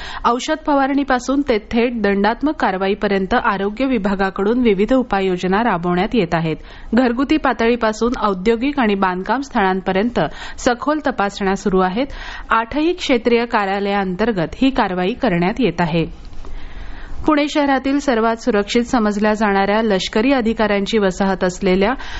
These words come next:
वानवडी भागात एका लष्करी अधिकाऱ्याच्या घरात दोघा चोरट्यांनी दरोडा टाकल्याचा प्रकार समोर आला आहे. चोरट्यांनी चाळीस तोळे सोन्याच्या दागिन्यांसह साडेआठ लाखांचा ऐवज चोरून नेला आहे. पोलीस अधिक तपास करत आहेत.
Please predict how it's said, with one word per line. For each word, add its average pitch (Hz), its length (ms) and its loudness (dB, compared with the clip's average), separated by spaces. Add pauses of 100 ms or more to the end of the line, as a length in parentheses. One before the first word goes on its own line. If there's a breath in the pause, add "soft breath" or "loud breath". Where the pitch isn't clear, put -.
(120 loud breath)
वानवडी 233 460 0
भागात 214 420 -2 (160)
एका 208 280 2
लष्करी 220 440 0
अधिकाऱ्याच्या 208 680 0
घरात 202 320 0
दोघा 208 380 2
चोरट्यांनी 196 560 0
दरोडा 208 420 2
टाकल्याचा 208 480 0
प्रकार 180 320 -2
समोर 180 380 0
आला 165 180 0
आहे. 165 280 0 (380 loud breath)
चोरट्यांनी 262 540 2
चाळीस 233 500 0
तोळे 214 240 2
सोन्याच्या 202 540 0
दागिन्यांसह 180 680 2
साडेआठ 202 600 0
लाखांचा 208 480 0
ऐवज 175 240 -2
चोरून 180 380 0
नेला 165 220 4
आहे. 160 220 -2 (420 loud breath)
पोलीस 226 340 0
अधिक 196 320 0 (120)
तपास 190 300 -2
करत 175 300 0
आहेत. 165 240 0